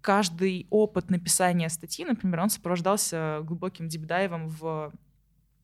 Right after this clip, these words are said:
историю задачи, которые мы решаем, соответственно, тоже изучением статей. Просто очень много всего читали на Хабре и пытались, э, понимать, что мы делаем. А, частично наши,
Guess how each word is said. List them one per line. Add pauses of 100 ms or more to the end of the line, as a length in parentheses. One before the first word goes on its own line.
(220)
историю
задачи,
которые
мы
решаем,
соответственно,
тоже
изучением
статей. (560)
Просто
очень
много
всего
читали
на
Хабре
и
пытались,
э, (100)
понимать,
что
мы
делаем. (600)
А,
частично (720)
наши,